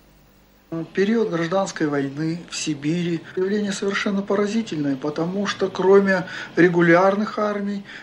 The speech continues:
в Сибири было, э, семь республик партизанских, крестьянских. Одна из них, скажем, э, в Канском уезде существовала,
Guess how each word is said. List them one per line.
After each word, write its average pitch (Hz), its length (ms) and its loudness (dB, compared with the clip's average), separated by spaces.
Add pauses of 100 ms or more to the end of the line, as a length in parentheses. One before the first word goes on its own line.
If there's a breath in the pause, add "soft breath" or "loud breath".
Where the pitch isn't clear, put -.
в - 80 -16
Сибири 190 560 0
было, 190 680 0
э, 175 260 -8 (340)
семь 220 760 2 (380)
республик 196 960 -2 (100)
партизанских, 160 960 -2 (380 loud breath)
крестьянских. 170 880 -2 (320 loud breath)
Одна 170 400 2
из 180 160 -4
них, 220 200 -4
скажем, 196 480 -6 (100)
э, 160 380 -8
в - 80 -20
Канском 202 420 -4
уезде 196 360 -4
существовала, 175 960 -2